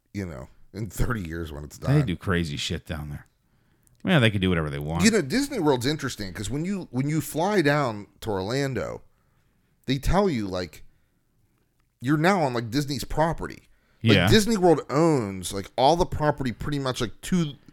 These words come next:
Speaker 1: to, like, the airp-, like,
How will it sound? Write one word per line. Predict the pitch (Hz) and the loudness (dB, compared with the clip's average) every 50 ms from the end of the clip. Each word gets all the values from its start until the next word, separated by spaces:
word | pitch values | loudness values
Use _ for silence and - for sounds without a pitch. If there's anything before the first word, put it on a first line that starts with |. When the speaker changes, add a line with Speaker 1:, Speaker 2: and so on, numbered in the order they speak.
| _ _ _ _ _ _ _ _ _ _ _ _ _ _ _ _ _ _ _ _ _ _ _ - | _ _ _ _ _ _ _ _ _ _ _ _ _ _ _ _ _ _ _ _ _ _ _ -8
Speaker 1:
to, | - - 175 165 | -2 0 2 4
like, | 156 147 127 101 - | 6 6 6 6 4
the | 113 117 - | -2 -2 2
airp-, | 127 156 175 156 - - - - | 2 2 2 2 2 -2 -2 -2
like, | - 107 107 85 - - | 0 -2 -2 -2 -4 -10